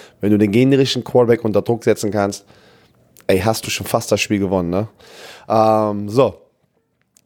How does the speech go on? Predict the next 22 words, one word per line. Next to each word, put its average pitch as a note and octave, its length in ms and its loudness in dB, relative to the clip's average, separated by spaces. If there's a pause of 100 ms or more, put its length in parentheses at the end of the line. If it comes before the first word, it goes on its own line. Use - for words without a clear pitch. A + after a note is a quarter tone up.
(200)
Das F3 180 0
ist F3 80 -10
natürlich G3 400 0
geil. A2 240 0 (160)
Die A#2 280 -16
Chiefs F#3+ 300 -6
auf D#3 120 -2
der B2+ 160 0
anderen A#3+ 260 2
Seite A#2+ 420 0 (320)
sind C#3 200 -6
aber C#3+ 260 2
auch - 100 -2
gar E3 200 0
nicht C3+ 100 -2
so B2 80 -8
schlecht. - 480 -6 (720)
Du C#3+ 140 2
hast - 240 -2
Chris G#3 360 0
Jones, F#3 540 0 (240)
ne? A#2+ 320 -4